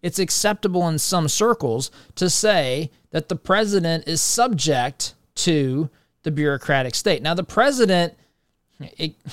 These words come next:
<laughs> the president is subject, oh boy, this gets, you get into some constitutional theory here, but the president just can't break laws willy-nilly. There, there's accountability,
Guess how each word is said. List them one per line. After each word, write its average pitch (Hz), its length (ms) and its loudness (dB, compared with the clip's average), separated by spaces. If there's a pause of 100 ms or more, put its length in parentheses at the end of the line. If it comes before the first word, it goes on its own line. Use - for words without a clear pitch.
(840)
<laughs> - 800 -20
the 170 80 -8
president 233 800 0
is 170 180 0
subject, 156 1120 2
oh 127 120 -10
boy, 104 280 -12
this 131 200 -6
gets, - 500 -4 (540)
you 170 80 -6
get 226 160 6
into 202 120 0
some 175 180 -6
constitutional 160 840 -2
theory 156 400 -2
here, 85 320 -12 (460)
but 156 80 -12
the 175 60 -6
president 247 520 2
just 165 220 -2
can't 165 340 0 (800)
break 156 400 0 (280)
laws 147 640 2
willy-nilly. 143 680 2
There, 139 220 -4
there's 151 360 0
accountability, 151 1400 2